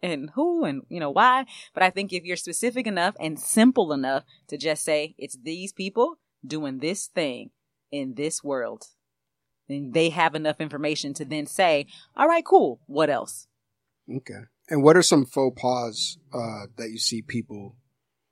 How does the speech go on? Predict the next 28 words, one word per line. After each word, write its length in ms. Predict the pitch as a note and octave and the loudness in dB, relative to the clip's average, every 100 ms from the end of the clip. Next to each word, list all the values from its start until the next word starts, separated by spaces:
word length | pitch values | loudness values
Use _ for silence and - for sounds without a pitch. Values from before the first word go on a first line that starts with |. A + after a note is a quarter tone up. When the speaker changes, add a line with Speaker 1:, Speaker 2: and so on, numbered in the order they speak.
| _ _ _ _ A#2+ | _ _ _ _ -4
Speaker 2:
uh, 180 | A2+ A2+ | -4 -2
pitching 480 | C3 - G#2 F#2 _ _ - | -2 -2 -6 -10 _ _ -14
in 80 | G#2 | -10
a 60 | G#2 | -8
show? 380 | - F#2+ - - | -8 -8 -12 -2
Speaker 1:
Uh, 200 | E3 D#3 | 0 0
the 140 | C3+ | -2
faux 260 | E3+ F#3+ F#3 | 0 2 2
pas 260 | F#3+ E3 - | 2 0 0
is 300 | D3+ D3 - | -6 -8 -12
telling 340 | - E3 D#3 D3+ | -8 -6 -4 -4
us 240 | C#3+ - _ | -6 -8 _
every 440 | D#3 D#3+ D#3 F3+ F#3+ | -4 -4 -6 -14 -12
single 400 | - D#3+ D3+ D3+ | -10 -10 -8 -10
detail 420 | C3+ D3 D#3 C3+ | -12 -12 -10 -10
of 120 | B2+ | -10
your 100 | B2+ | -10
pilot. 360 | C#3+ - - - _ _ _ _ - _ _ - F5+ _ _ _ _ _ _ | -8 -10 -10 -18 _ _ _ _ -20 _ _ -20 -20 _ _ _ _ _ _
If 200 | - D3 | -10 -4
I 120 | D#3 D3+ | 0 0
wanna 280 | D#3+ D#3 | -2 -6
read 180 | D3 D#3 | -6 -8
the 60 | C#3 | -4
pilot, 300 | D#3+ D#3+ C#3 | -2 -2 -2
I'll 140 | C3 | -6
read 160 | C#3+ B2+ | -8 -12
the 40 | |
pilot. 400 | B2+ C3+ A#2+ A2 | -8 -6 -6 -12